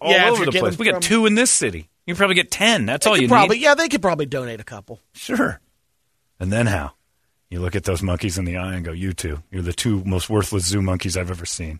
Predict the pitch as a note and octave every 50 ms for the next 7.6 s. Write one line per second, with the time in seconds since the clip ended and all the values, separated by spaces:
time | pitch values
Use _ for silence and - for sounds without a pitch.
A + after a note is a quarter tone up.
0 | _ _ - F#2+ F#2 G2+ G#2 G2+ G2+ G2 - - F#2 - - F2+ - - - D2+
1 | - _ _ _ _ _ _ _ _ _ _ _ _ _ _ _ _ _ _ _
2 | _ _ _ _ _ - - - _ _ _ _ _ _ _ _ _ _ _ _
3 | _ _ _ _ _ - - - - - D#3 D#3 E3+ E3+ E3 D3 - B2 A#2+ A#2
4 | F3+ F#3 G3 G3+ F#3+ F#3 F3 - - - A2+ G#2+ G#2+ G2+ G#2+ F#2 F#2 F2+ E2+ -
5 | - - - _ _ _ _ _ _ _ _ _ _ _ _ _ _ _ _ _
6 | _ _ _ _ - D#3+ E3+ F3+ F#3 F3+ E3 D#3 D#3 - - - F3 D#3+ D3+ -
7 | - - D3 D3+ D3+ D3 C#3 B2 A#2 - -